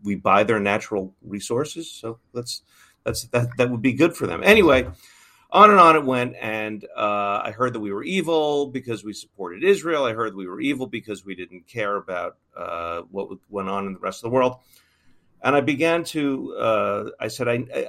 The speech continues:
I said, "I suspect some of this is probably true. Let me go read about it." And in my effort to prove my liberal friends right, so I, so I could get on the same page with them about, you know, w-, why,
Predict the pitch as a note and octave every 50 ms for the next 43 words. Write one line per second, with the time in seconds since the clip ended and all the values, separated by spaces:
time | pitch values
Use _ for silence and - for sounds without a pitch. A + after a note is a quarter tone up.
0 | F2+ B2+ C#3 C#3 B2 - - C#3 - - A2+ C3+ C3 - D#3+ D3+ - - A3+ A3+
1 | A3 - - - G3 F#3+ F#3+ F3 F3 - - D#3 - - E3 E3 D#3 D3 D#3 B2+
2 | - - D#3 C#3 B2 A#2 A#2 A2+ G2+ G#2+ A2+ B2+ C#3+ D#3 D3+ C3 C3+ C#3 C3 C3
3 | B2+ A#2+ A#2+ A2+ G#2+ - G#2 A#2+ B2+ B2 A2 G2+ F2+ F#2+ F2 F2 F2 F2 E2+ -
4 | B2+ A#2+ B2 - D#3+ E3+ F#3+ F#3+ F3 D#3+ D#3+ D#3 D3 C#3+ C#3 C#3 C#3 - C3+ A#2+
5 | A#2+ - - B2+ A2 - - - D3+ D3+ D3 C3 B2 B2 A#2+ A#2+ A#2 A#2+ B2 A2+
6 | G#2+ A#2 A2+ - - - A#2 A2 G#2+ G#2+ G#2 G2+ - - - - _ _ _ _
7 | _ _ _ _ _ _ _ - F#2+ A#2+ C#3 C#3 G#2+ E2+ - - - _ _ _
8 | _ _ - - A#2 A2+ A2 A2 A2 G#2 - - - - A#2 A2+ A2+ A2+ - B2+
9 | G#2+ G2 - _ - B2+ C3 C3 B2+ B2+ A#2+ A#2 A#2+ - A#2+ A#2 G#2+ A2 B2 B2+
10 | B2+ B2+ A2+ G#2+ G#2 - - F#2+ F2 F2 E2+ E2 _ _ _ _ _ _ _ _
11 | - G2 F2 F2+ A2+ A2 A2 A2 A2 A2 - _ _ _ - G#2+ G#2+ G2+ G2 G2
12 | A2 - - G#2+ - - - A2 G#2+ G#2+ A2 A2 A2+ A2+ A2+ A2 G#2+ G2+